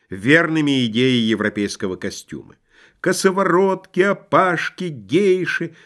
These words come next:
сорочки фантазии, толстовки, лжетолстовки и полутолстовки,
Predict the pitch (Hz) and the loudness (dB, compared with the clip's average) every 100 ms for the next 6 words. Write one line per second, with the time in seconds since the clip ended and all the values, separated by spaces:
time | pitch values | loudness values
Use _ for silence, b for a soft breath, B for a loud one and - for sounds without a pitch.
0 | b - 185 202 - 165 175 160 175 143 | b 0 0 0 -4 -6 -4 -2 0 0
1 | 208 175 175 165 - - 190 196 - - | -2 -2 -2 -2 -4 2 2 2 -2 -2
2 | 120 117 107 202 196 175 131 - 165 151 | 0 0 2 0 2 -4 -4 0 2 2
3 | - 143 - B B B - 185 - - | 0 -2 -2 B B B 0 0 0 4
4 | 190 233 190 175 160 135 - - 170 151 | 6 6 4 4 0 0 -4 0 0 0
5 | - 143 131 | -6 -8 -8